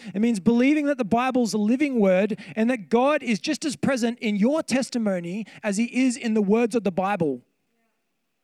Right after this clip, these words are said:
Do you know what? I, even I felt a pang of religion when I wrote that in today's sermon.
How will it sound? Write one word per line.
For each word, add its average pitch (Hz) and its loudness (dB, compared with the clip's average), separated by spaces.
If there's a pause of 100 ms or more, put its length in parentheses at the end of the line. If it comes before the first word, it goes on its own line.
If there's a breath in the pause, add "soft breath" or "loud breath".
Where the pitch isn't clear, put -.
(720)
Do 320 2
you 311 4
know 269 4
what? 302 0
I, 285 -2
even 302 2
I 262 -2
felt 214 0
a 208 -4
pang 254 0
of 185 -2
religion 202 0
when 180 -2
I 190 -2
wrote 185 0
that 143 -8 (680)
in 208 0
today's 202 -2
sermon. 185 -4